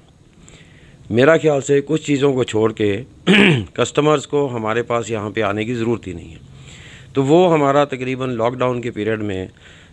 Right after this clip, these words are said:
जब हमारा ऑफिस नहीं लगे थे, work from home चल रहा था, तो उस टाइम को हमने अवेल किया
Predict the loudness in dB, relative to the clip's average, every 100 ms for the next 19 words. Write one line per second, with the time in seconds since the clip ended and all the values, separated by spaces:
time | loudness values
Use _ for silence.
0 | -4 0 2 2 2 2 2 2 -2 -4
1 | -6 -6 -6 -6 -4 -2 -2 -2 -2 -2
2 | -2 -2 -4 -4 -4 -4 -2 -2 0 -4
3 | -2 -4 -2 -2 0 -2 -2 0 0 0
4 | 0 0 0 0 2 0 0 -2 -2 -4